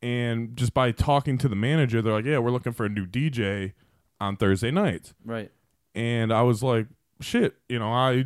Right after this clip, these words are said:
Speaker 1: I just bought this equipment, and he, he, I was cool with him, and he was like, "Look,"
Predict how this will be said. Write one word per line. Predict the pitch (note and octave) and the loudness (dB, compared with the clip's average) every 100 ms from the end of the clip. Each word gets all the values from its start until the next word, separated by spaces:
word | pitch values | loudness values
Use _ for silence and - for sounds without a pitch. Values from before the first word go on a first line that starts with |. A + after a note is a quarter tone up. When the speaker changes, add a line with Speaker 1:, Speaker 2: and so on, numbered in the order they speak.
| A#2+ | -2
Speaker 1:
I | A2+ A#2+ | -2 0
just | C3 A2+ | 0 2
bought | B2+ C#3 | 2 2
this | D#3+ | 0
equipment, | F#3 - B2 B2 D3+ - D3+ - | 0 0 0 0 -2 -4 -10 -8
and | C3 C3+ | -4 -2
he, | C3+ | 0
he, | C#3 C3 B2+ A#2+ - | -2 -6 -10 -10 -14
I | G#2 | -4
was | A#2+ C#3 | -2 -2
cool | - B2+ A#2+ | 0 2 2
with | |
him, | B2 C#3 | 2 0
and | C3 | 0
he | |
was | A#2+ A#2+ | 0 0
like, | A#2 | -2
"Look," | B2+ B2+ F#2+ | 2 0 0